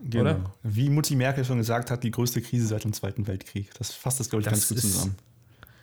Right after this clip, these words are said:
Speaker 1: Und auch
Speaker 2: auf
Speaker 1: für
Speaker 2: jeden
Speaker 1: uns
Speaker 2: Fall,
Speaker 1: ist
Speaker 2: obwohl
Speaker 1: für uns auf jeden Fall auch die größte Krise, die wir, glaub ich, so in unserem Leben bisher erlebt haben.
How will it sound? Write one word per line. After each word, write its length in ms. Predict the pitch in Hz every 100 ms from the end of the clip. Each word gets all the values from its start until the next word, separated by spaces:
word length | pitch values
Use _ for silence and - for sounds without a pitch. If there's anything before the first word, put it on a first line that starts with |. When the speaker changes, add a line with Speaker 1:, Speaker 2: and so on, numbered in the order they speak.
| - - -
Speaker 1:
Und 80 |
auch 80 | 92
Speaker 2:
auf 60 | 110
Speaker 1:
für 80 | 135
Speaker 2:
jeden 140 | 131
Speaker 1:
uns 60 | 139
Speaker 2:
Fall, 140 | 120
Speaker 1:
ist 100 | 107
Speaker 2:
obwohl 380 | 117 127 165 175
Speaker 1:
für 300 | - - 120
uns 120 | 127
auf 60 | 120
jeden 100 | 120
Fall 100 | 113
auch 40 |
die 80 | 113
größte 280 | 117 113 117
Krise, 260 | - 113
die 120 | 107 107
wir, 120 | 107
glaub 140 | 101
ich, 60 | 104
so 100 | 107
in 80 | 104
unserem 240 | 107 101
Leben 220 | 101 107
bisher 300 | 101 - 101 104
erlebt 340 | 104 98 -
haben. 220 | 98 98